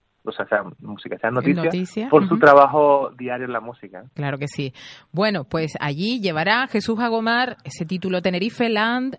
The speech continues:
Speaker 2: of the Concert Band Music. ¿Has visto cómo me he atrevido? Eh, que
Speaker 1: Oye,
Speaker 2: no lo puedo hacer
Speaker 1: perfecto,
Speaker 2: peor.
Speaker 1: ¿eh? Eso te salió perfecto.
Speaker 2: <laughs>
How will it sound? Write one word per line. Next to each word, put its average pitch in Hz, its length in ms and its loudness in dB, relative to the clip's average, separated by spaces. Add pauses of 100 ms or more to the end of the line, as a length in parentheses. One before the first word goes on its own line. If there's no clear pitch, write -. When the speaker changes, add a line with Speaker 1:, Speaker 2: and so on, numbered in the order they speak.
Speaker 2:
of 180 300 -2
the 160 100 -2
Concert 247 420 0
Band 233 340 2
Music. 208 440 -2 (220)
¿Has 165 140 0
visto 196 200 -2
cómo 190 200 0
me 175 80 0
he - 20 0
atrevido? 180 420 -2 (380)
Eh, 233 140 4
que - 100 6
Speaker 1:
Oye, 277 60 10
Speaker 2:
no 240 60 10
lo 240 120 8
puedo 233 80 8
hacer 247 220 4
Speaker 1:
perfecto, 240 320 4
Speaker 2:
peor. - 20 -2 (580)
Speaker 1:
¿eh? - 40 -2
Eso - 160 -2
te 190 80 -4
salió 185 240 2
perfecto. 185 440 2
Speaker 2:
<laughs> - 540 -8